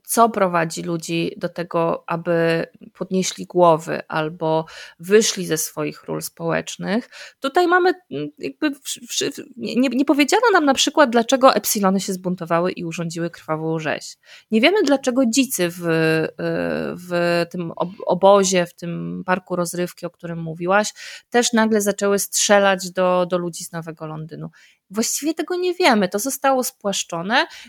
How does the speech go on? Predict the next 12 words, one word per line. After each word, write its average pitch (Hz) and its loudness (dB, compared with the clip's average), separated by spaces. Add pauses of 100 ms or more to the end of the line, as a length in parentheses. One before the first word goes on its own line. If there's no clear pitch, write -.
i 214 -6
jest 285 0
tylko 285 -4
jakimś 226 -4 (180)
zabiegiem 220 0
fabularnym, 214 2
który 196 -8
ma 196 -2
nas 196 -4
prowadzić 185 0
przez - 0 (100)
historię, 175 0